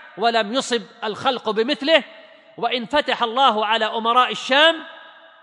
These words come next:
فاردد أصحاب خالد إلى العراق، فإنهم أهله وولاة أمره وحده، وهم أهل الضراوة بهم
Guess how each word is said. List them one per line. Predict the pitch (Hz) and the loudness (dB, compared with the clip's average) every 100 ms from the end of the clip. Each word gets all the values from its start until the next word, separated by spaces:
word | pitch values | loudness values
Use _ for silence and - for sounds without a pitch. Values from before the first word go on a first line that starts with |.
| _ | _
فاردد | - 285 302 214 233 | 0 4 4 2 -4
أصحاب | 226 214 - 233 208 | -4 -10 -4 -2 -2
خالد | 185 240 233 202 | -2 -2 -2 -4
إلى | 226 | -6
العراق، | 208 202 233 311 - - - - - - - - | -4 2 6 6 4 -10 -18 -20 -20 -20 -20 -12
فإنهم | - 202 247 226 202 202 | -8 -4 -4 -2 -2 0
أهله | 247 208 175 131 - - 156 208 202 175 - - - - - | 0 0 -2 -10 -18 -20 -4 0 0 -4 -16 -20 -20 -20 -2
وولاة | 208 240 269 240 208 214 | 2 6 6 4 -2 -4
أمره | 269 233 202 180 117 - _ _ | -4 -4 -6 -6 -10 -18 _ _
وحده، | 196 190 285 240 302 247 - - | -6 0 -2 2 0 0 -4 -4
وهم | 233 226 233 185 | 0 2 2 0
أهل | 247 214 214 | -2 -2 -4
الضراوة | 185 202 233 220 208 208 | 0 2 4 2 0 -2
بهم | 220 220 214 | -2 -2 -4